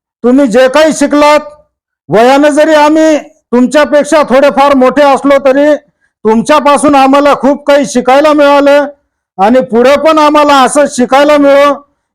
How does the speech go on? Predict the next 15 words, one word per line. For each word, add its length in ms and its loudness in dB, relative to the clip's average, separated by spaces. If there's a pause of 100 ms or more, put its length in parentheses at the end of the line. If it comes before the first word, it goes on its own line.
(120)
एवढीच 340 0
अपेक्षा 500 0
करतो. 680 -2 (240)
आणि 580 0 (400)
आपण 520 0 (560)
महाराष्ट्राचे 720 0
अध्यक्ष 520 0
आहात, 260 2 (1000)
याचा 400 2
अर्थ 200 -2 (1400)
खरं 220 0
तर 300 2
हे 460 -2
सैनिक 380 0
सेवेचं 640 0